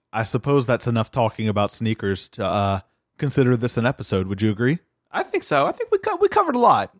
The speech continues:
Speaker 2: We did it. We did a lot with our rewind and fast forward.
Speaker 1: Thanks again for, uh, tuning in, listening to another forty minutes of us rambling about sneakers.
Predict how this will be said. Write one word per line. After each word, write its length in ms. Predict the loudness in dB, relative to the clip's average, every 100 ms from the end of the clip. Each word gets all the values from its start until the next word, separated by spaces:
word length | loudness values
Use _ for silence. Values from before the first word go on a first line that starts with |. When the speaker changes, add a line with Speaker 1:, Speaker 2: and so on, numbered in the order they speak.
| _
Speaker 2:
We 120 | -4
did 140 | 2 2
it. 80 |
We 100 | 2
did 120 | 2 4
a 40 |
lot 240 | 6 6 4
with 140 | 2
our 240 | 4 4 2
rewind 580 | 0 0 4 4 4
and 120 | 0 -2
fast 280 | -2 -2
forward. 420 | 0 0 0 -4 -8 _
Speaker 1:
Thanks 240 | -6 -2 -2
again 460 | 0 2 0 -2 _
for, 240 | -2 2 4
uh, 320 | 4 2 -2 _
tuning 300 | -4 0 2 4
in, 240 | 2 -2 -4
listening 360 | -4 0 0
to 140 | 2 2
another 260 | 4 2
forty 380 | 0 -2 0 2
minutes 360 | 2 0 0 0
of 120 | 0
us 200 | 0 0
rambling 440 | 0 0 0 0
about 240 | 0 0 0
sneakers. 540 | -2 -2 0 -2 -2